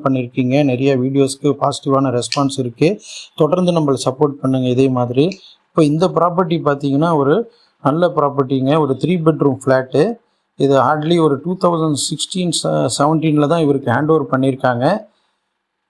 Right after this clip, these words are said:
ஃபுல்லா வுட் ஒர்க் பண்ணியிருப்பாருங்க. த்ரீ பெட்ரூம் with two attached toilet, ஒரு சிங்கிள், அஹ், ஒரு காமன் டாய்லெட் வரும். நல்ல ஸ்பேஷியஸுங்க, highly வென்டிலேட்டடுங்க. அலையன்ஸ் ஆர்ச்சிட் ஸ்ப்ரிங்கை பத்தி சொல்லணும்னா அது ஒரு எயிட்டீன் ஏக்கர்ஸ் கேட்டட்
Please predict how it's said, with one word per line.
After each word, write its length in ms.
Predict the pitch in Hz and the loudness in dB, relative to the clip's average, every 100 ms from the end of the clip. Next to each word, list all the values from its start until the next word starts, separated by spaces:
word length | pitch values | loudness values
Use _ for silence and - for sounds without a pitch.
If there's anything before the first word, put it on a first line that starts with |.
| - | -6
ஃபுல்லா 280 | 202 196 185 | 0 2 2
வுட் 180 | 165 160 | 2 2
ஒர்க் 160 | 175 156 147 | 2 0 0
பண்ணியிருப்பாருங்க. 600 | 147 131 143 139 135 147 262 - _ _ - | 0 0 0 0 0 -2 -4 -10 _ _ -6
த்ரீ 140 | 175 190 185 | 0 0 2
பெட்ரூம் 360 | 165 147 185 254 - | 0 2 0 0 -2
with 200 | 147 147 127 - | -2 -2 -4 -2
two 140 | 208 226 151 | 0 2 0
attached 380 | - 170 170 - | 0 -2 -2 -2
toilet, 440 | 147 143 143 240 262 156 | 0 0 -2 -2 0 0
ஒரு 100 | 143 - | 0 -2
சிங்கிள், 300 | 147 151 139 139 | 0 0 -2 -2
அஹ், 160 | 147 143 | 0 2
ஒரு 120 | 143 135 | 0 0
காமன் 400 | 147 151 147 139 | 0 2 0 0
டாய்லெட் 360 | 135 127 127 123 | 0 0 -2 0
வரும். 240 | 117 135 240 - _ _ _ - | 0 0 -2 -8 _ _ _ -2
நல்ல 180 | 165 190 190 | 0 2 0
ஸ்பேஷியஸுங்க, 800 | - 190 202 - 190 170 160 160 190 - | 0 2 2 2 0 0 0 2 0 -2
highly 340 | 139 160 180 190 156 | -2 0 0 0 0
வென்டிலேட்டடுங்க. 720 | 156 170 156 151 143 139 143 208 - _ _ _ - | 0 0 0 2 0 0 0 -2 -6 _ _ _ -2
அலையன்ஸ் 380 | 147 202 226 220 160 | 0 2 0 0 0
ஆர்ச்சிட் 320 | 170 165 185 | -2 -2 -2
ஸ்ப்ரிங்கை 280 | - 170 165 143 | -2 0 0 0
பத்தி 200 | 143 165 - | -2 -2 0
சொல்லணும்னா 380 | 156 143 147 185 | 0 2 2 2
அது 80 | 156 147 | 2 0
ஒரு 100 | 135 127 139 | 0 0 0
எயிட்டீன் 320 | 165 160 185 165 | 0 2 0 2
ஏக்கர்ஸ் 320 | 170 170 185 139 | 0 0 -2 -2
கேட்டட் 320 | 131 165 175 | -2 0 0